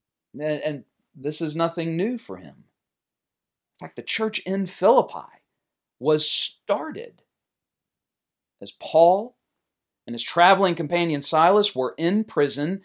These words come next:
in Philippi for preaching the gospel,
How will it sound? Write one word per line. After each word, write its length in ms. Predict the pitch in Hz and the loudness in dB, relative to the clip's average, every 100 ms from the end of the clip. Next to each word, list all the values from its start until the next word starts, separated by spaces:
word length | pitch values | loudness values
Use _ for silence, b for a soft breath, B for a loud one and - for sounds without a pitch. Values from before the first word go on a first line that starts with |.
| b b - | b b -2
in 240 | 196 247 | 0 2
Philippi 680 | - 165 131 - 117 117 135 | 2 2 2 -2 -4 -4 -4
for 260 | - 160 | 0 0
preaching 420 | 156 160 185 240 240 | 0 -4 -4 -2 -4
the 80 | |
gospel, 760 | 180 131 117 - - 131 175 175 | 0 -2 0 -4 -4 -2 -2 -4